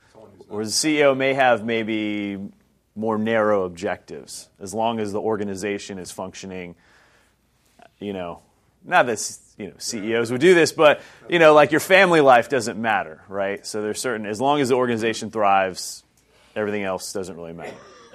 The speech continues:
Speaker 2: okay? All right, so I would say that. So Jesus is more total, so I like that, pulling, pulling that out. Um, <clears throat> so we say that a, a business has a board,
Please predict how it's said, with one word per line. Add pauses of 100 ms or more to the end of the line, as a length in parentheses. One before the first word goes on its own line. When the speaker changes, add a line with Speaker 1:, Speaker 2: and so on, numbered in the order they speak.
(200)
Speaker 2:
okay? (340)
All
right,
so
I
would
say
that.
So
Jesus
is
more (480)
total,
so
I
like
that, (560)
pulling,
pulling
that
out. (600)
Um, (440)
<clears throat> (1600)
so
we
say
that
a,
a
business
has
a
board,